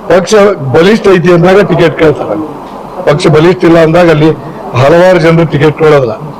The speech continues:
ನಮ್ಮ ವಾರ್ಡಿನಲ್ಲೂ ಕೇಳಿದ್ರು ಕೆಲವರು, ಆ, ಒಬ್ಬರಿಗೆ ಟಿಕೆಟ್ ಕೊಡ್ಲಿಕ್ಕೆ ಸಾಧ್ಯ. ನಾನು ಆ ಸಂದರ್ಭದಲ್ಲಿ ಒಂದು ವಿನಂತಿ ಮಾಡಿದ್ದೆ, ನಾವು ಐದು ಜನ ಟಿಕೆಟ್ ಆಕಾಂಕ್ಷಿಗಳಿದ್ವಿ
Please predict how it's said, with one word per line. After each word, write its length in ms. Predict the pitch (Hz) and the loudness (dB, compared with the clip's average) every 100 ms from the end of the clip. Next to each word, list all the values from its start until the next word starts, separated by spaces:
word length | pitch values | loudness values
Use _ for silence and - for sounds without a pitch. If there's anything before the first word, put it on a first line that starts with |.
| - 139 | -6 0
ನಮ್ಮ 200 | 160 170 160 151 135 - - - 151 | 2 2 4 2 0 -6 -16 -4 0
ವಾರ್ಡಿನಲ್ಲೂ 500 | 160 165 170 160 160 | 2 2 2 2 0
ಕೇಳಿದ್ರು 380 | - 151 135 120 | 2 0 0 -4
ಕೆಲವರು, 420 | 156 131 127 214 | -6 -6 0 -2
ಆ, 920 | - - - - - 175 160 185 180 | -2 -16 -18 -16 -2 0 2 0 2
ಒಬ್ಬರಿಗೆ 300 | 165 208 202 | 2 4 2
ಟಿಕೆಟ್ 300 | 170 160 208 | 0 -2 0
ಕೊಡ್ಲಿಕ್ಕೆ 340 | 160 143 143 151 | 0 0 0 0
ಸಾಧ್ಯ. 540 | 127 113 - - 170 | -2 -4 -14 -6 0
ನಾನು 120 | 190 185 | 2 2
ಆ 40 | |
ಸಂದರ್ಭದಲ್ಲಿ 600 | 175 170 185 190 180 175 | 2 2 2 4 4 4
ಒಂದು 220 | 160 160 | 2 2
ವಿನಂತಿ 280 | 156 165 139 | 2 0 0
ಮಾಡಿದ್ದೆ, 340 | 147 139 117 - - - - - | 0 0 -6 -16 -18 -18 -16 -2
ನಾವು 180 | 151 165 | 2 2
ಐದು 140 | 185 165 | 2 0
ಜನ 160 | 185 190 180 170 | 2 2 2 0
ಟಿಕೆಟ್ 280 | 156 165 170 | -2 0 2
ಆಕಾಂಕ್ಷಿಗಳಿದ್ವಿ 920 | 156 156 156 120 139 135 127 202 | 0 0 -2 2 0 2 0 0